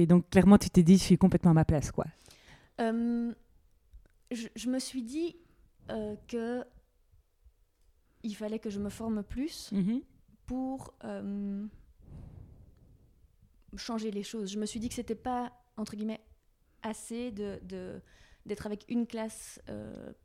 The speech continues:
Speaker 2: par année. J'ai, j'ai l'impression qu'il faut faire bouger les choses.
Speaker 1: Mm.
Speaker 2: On, on est vraiment là, je trouve qu'il y a, il y a urgence. Il y a urgence, euh, pour tout un tas de points sur la planète, mais il y a urgence sur le, le, le bien-être émotionnel, euh,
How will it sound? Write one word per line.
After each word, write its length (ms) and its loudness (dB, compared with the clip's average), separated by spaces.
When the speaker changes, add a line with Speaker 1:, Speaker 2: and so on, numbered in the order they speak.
Speaker 2:
par 220 -6
année. 640 -10
J'ai, 220 -8
j'ai 120 -10
l'impression 360 -6
qu'il 140 -12
faut 160 -8
faire 220 -8
bouger 240 -10
les 100 -10
choses. 280 -10
Speaker 1:
Mm. 360 2
Speaker 2:
On, 80 -8
on 20 -6
est 60 -6
vraiment 300 -6
là, 120 -6
je 140 -14
trouve 180 -16
qu'il 160 -12
y 20 -14
a, 40 -14
il 60 -14
y 20 -12
a 80 -16
urgence. 720 -8
Il 60 -14
y 40 -8
a 40 -8
urgence, 540 -12
euh, 100 -14
pour 240 -18
tout 180 -12
un 140 -8
tas 180 -10
de 160 -8
points 320 -12
sur 80 -14
la 100 -12
planète, 320 -12
mais 100 -8
il 60 -10
y 20 -8
a 60 -8
urgence 440 -8
sur 280 -14
le, 300 -10
le, 380 -14
le 80 -14
bien-être 640 -10
émotionnel, 680 -12
euh, 320 -18